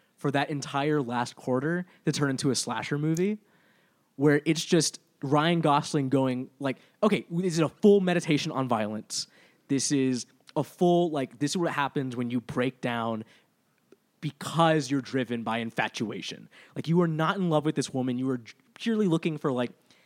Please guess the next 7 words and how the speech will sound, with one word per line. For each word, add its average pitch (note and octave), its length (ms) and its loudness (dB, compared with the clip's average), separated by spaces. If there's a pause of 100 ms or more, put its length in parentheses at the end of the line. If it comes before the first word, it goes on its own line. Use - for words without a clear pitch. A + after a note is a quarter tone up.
(340)
an D#3 160 -4 (140)
antithesis F#3 760 -2
to - 200 -6
your C#3 340 -2
violent C3 540 -4
impulses F3+ 720 -6 (440)
to D3+ 360 0